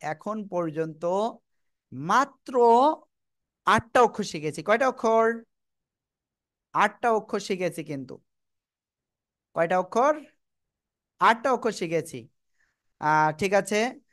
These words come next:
আহ, এখানে আয়শা, আপনার দাগটা পরে উঠি নাই কেন? ওইটা সম্পূর্ণ উঠাই দিতে হবে দাগ।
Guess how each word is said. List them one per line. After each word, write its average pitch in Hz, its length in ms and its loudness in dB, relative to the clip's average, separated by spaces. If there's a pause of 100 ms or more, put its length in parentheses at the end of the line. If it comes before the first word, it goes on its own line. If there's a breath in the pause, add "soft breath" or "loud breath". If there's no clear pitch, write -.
(260)
আহ, 147 400 2
এখানে 185 500 -2
আয়শা, 196 680 4
আপনার 190 340 2 (220)
দাগটা 151 400 0
পরে 170 200 0
উঠি 165 300 -4
নাই 190 180 -4
কেন? 151 160 -6 (600)
ওইটা 160 200 -4
সম্পূর্ণ 175 400 -8
উঠাই 185 260 -4
দিতে 180 200 -6
হবে 156 200 -4
দাগ। 120 180 -6